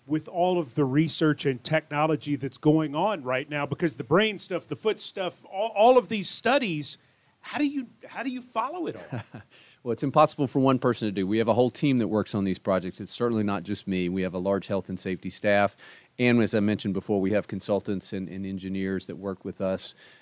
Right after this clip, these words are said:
Speaker 2: uh, as well as our medical experts. We engage a lot of mex-, medical experts around the country on our various committees, and, and they really help us manage all this. It's way too big a job for any one person.
Speaker 1: Let's talk about the evolution of the game as far as rules. And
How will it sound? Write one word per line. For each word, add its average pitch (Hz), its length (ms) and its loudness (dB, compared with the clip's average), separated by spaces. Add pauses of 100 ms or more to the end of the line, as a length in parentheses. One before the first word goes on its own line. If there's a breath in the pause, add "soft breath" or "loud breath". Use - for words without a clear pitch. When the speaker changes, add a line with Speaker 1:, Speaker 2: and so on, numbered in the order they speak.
(120)
Speaker 2:
uh, 104 180 -4
as 131 160 0
well 160 160 6
as 156 80 4
our 143 120 6
medical 143 340 2
experts. 87 460 -4
We 107 80 0
engage 104 260 0
a 104 60 -2
lot 101 140 2
of 101 60 -2
mex-, 101 300 -6
medical 107 360 0
experts 95 360 -4
around 95 280 0
the 98 60 -2
country 98 380 -4
on 90 100 -2
our 90 100 -2
various 95 360 0
committees, 92 500 -4
and, 92 140 -8
and 104 180 -8
they 113 100 2
really 117 260 2
help 98 200 -2
us - 140 -6
manage 87 300 -8
all 82 140 -6
this. 80 260 -10
It's 78 160 -16
way 98 100 -2
too 92 160 -8
big 85 160 -8
a 85 60 -10
job 87 260 -6
for 90 140 -12
any 87 100 -8
one 85 180 -10
person. 82 360 -14 (180)
Speaker 1:
Let's 190 140 -4
talk 202 160 2
about 160 180 0
the 143 160 2
evolution 147 520 2
of 139 40 0
the 127 80 -4
game 135 300 -2
as 123 80 -8
far 131 280 0
as 120 140 -8
rules. 113 640 -4 (420)
And 160 340 4